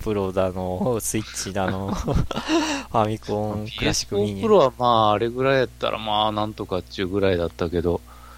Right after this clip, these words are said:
Speaker 2: 結構倍、元の値段がこれだとね。
Speaker 1: あ、そっか。
Speaker 2: まあ、もちろん、マージンをそれだけ設定しなければ、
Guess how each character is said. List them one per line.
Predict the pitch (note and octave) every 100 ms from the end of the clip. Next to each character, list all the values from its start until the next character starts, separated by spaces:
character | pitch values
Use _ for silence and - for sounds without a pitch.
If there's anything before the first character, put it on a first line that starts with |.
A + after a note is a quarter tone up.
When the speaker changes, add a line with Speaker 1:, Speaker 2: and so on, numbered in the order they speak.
| - - -
Speaker 2:
結 | - D3+
構 | -
倍、 | F2+ G2 A#2 D#3+ F3 G#3+ G#3 G3 F#3+ - - - -
元 | A2 A#2+ - G#3
の | G#3
値 | G3
段 | G3 F#3+
が | F3+
こ | - F3+
れ |
だ | F3 E3
と | -
ね。 | D2 F2 F#2+ E2 D#2+
Speaker 1:
あ、 | G2+ G2
そ | - C3
っ | -
か。 | - F#2+ E2 G2 A2 B2+ - - - - - -
Speaker 2:
ま | -
あ、 | A2+
も | C#3+
ち | G3
ろ | E3
ん、 | G#2+ - -
マ | A#2 D3
ー |
ジ | E3 F3
ン | E3+
を |
そ | D#3 F3
れ |
だ | E3
け | D#3+ D3+
設 | - C#3+
定 | D#3
し | -
な | D3+
け | C3+
れ | A2
ば、 | F2+ F2+